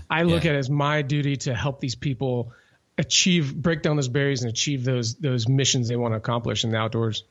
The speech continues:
Speaker 2: I love it. I've always wanted to do something like that. And you're right. I, I, like, just human nature, we wanna kind of be one with nature and,
Speaker 1: Yep.
Speaker 2: you know, hike and such. But,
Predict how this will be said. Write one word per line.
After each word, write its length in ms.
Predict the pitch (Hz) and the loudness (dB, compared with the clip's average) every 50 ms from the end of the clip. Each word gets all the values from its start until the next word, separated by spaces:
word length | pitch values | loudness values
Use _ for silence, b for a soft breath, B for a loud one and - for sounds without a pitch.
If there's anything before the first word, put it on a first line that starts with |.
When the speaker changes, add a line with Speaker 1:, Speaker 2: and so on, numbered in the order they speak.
| _ _ - | _ _ -4
Speaker 2:
I 60 | 113 | -2
love 220 | 107 104 104 95 90 | 0 0 0 0 0
it. 160 | 87 82 - _ _ - | -4 -4 -6 _ _ 0
I've 100 | 104 110 | 0 2
always 220 | 113 113 107 95 | 2 2 2 2
wanted 200 | 92 92 90 80 | 2 2 0 0
to 80 | 80 76 | -2 -2
do 120 | 82 85 | 0 2
something 280 | 80 - 80 80 78 80 | 2 2 0 0 -2 -2
like 80 | 82 | -2
that. 100 | 82 80 | 0 0
And 80 | 85 98 | 2 2
you're 80 | 107 107 | 2 2
right. 220 | 107 92 76 62 | 2 2 2 0
I, 240 | 64 87 73 58 64 | -2 -2 -2 -2 -2
I, 20 | 64 | -2
like, 260 | 85 85 82 - - _ _ _ _ | -2 -2 -2 -4 -8 _ _ _ _
just 260 | - 98 87 - - - | -2 -2 0 0 2 2
human 180 | 107 98 92 | 2 2 2
nature, 260 | 90 87 85 - - | 2 0 0 -2 -4
we 80 | 85 82 | -4 -4
wanna 220 | 80 82 82 80 73 - | -2 -2 -2 -4 -6 -6
kind 160 | - 101 87 80 | -4 -2 -2 -2
of 80 | 78 | -2
be 100 | 92 92 | -2 -2
one 200 | 85 87 87 85 | 0 0 0 0
with 140 | 85 85 - | -2 -4 -2
nature 400 | 92 85 82 80 - 92 85 82 | -2 -2 -2 -2 -2 -4 -2 -2
and, 240 | 80 82 76 76 - - | -2 -4 -6 -10 -8 -4
Speaker 1:
Yep. 180 | 113 107 - - | -2 -2 -2 -2
Speaker 2:
you 100 | - 98 | -2 -2
know, 80 | 87 85 | -2 0
hike 240 | 85 87 85 85 87 | 0 0 0 -2 -4
and 100 | 82 - | -6 -4
such. 340 | - 85 80 78 - - - | -2 -2 -2 -2 -4 -4 0
But, 220 | 95 90 82 | 0 0 0